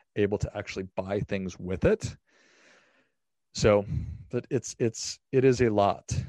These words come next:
Um, but at this point in time, um, I'm extremely comfortable saying that it's a very speculative investment, but one that I own. So you don't have to go and buy a full Bitcoin, which trades around between thirty and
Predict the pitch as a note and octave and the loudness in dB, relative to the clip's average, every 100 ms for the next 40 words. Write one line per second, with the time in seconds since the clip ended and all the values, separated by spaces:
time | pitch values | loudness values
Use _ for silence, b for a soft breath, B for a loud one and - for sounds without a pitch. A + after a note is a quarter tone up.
0 | - - F#2+ F#2 F2+ F#2 G2+ A2+ A2 G#2 | -10 -6 -4 -4 -4 0 0 -2 -4 -4
1 | - G#2 G2 - F#2+ F2+ F2+ - - _ | -4 -4 -4 -4 -2 -2 -8 -16 -20 _
2 | - F#2 F2 G2+ F#2 - - - G2 F2+ | -12 -10 -10 -12 -12 -12 -10 -8 -6 -6
3 | - F#2 - G2+ F#2+ - - G2 F#2+ F#2 | -8 -10 -8 -8 -8 -12 -8 -6 -4 -6
4 | F#2+ G2 F#2+ F2 - - G2 - A2 G#2 | -6 -4 -2 -4 -8 -4 -4 -2 -2 -2
5 | A2+ A2+ A2+ - B2+ - _ _ - F#2 | 0 0 0 -2 -8 -10 _ _ -4 -4
6 | - G2+ G2+ G2+ F#2+ G2 G#2 G#2+ C#3+ F#3+ | -6 -2 0 2 0 0 -2 -2 -2 -6
7 | - _ _ - A2 G2+ G#2 G2+ G#2 G2+ | -8 _ _ -6 -4 -2 -4 0 2 2
8 | F#2+ F#2+ F#2 - G#2 G#2 - A#2 B2 A2 | 2 2 2 0 0 -2 0 0 0 -2
9 | F#2 - - - - G2 F#2+ F#2+ F#2 F#2 | -6 -8 -16 -10 -2 -2 0 -2 -2 -4
10 | - - F#2 F#2 G2 G2 F2+ | -8 -10 -8 -2 0 0 -6